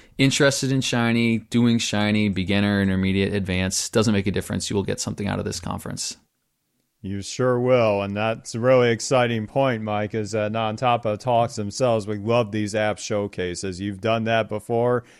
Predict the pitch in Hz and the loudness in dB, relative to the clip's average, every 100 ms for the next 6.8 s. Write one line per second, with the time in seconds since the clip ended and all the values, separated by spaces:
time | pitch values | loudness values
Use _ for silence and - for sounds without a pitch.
0 | _ 117 98 104 95 113 110 110 110 110 | _ -6 -4 -6 -2 0 0 0 0 -2
1 | 104 104 - 123 123 123 107 104 101 104 | -2 -6 -4 0 2 0 -2 -4 -4 -6
2 | 101 95 104 - 101 113 120 113 101 107 | -6 -6 -8 -8 -6 -2 0 0 -2 -4
3 | 113 110 107 _ _ _ 113 107 104 - | -2 -2 -4 _ _ _ -2 -2 -2 -4
4 | 95 110 113 107 - 107 98 98 95 110 | -2 0 0 -4 -2 -2 -2 -6 -6 -6
5 | 101 95 101 98 95 95 92 90 85 101 | -6 -8 -8 -8 -8 -8 -10 -10 -10 -8
6 | 90 87 - 78 80 - 87 82 | -6 -8 -10 -14 -10 -8 -8 -8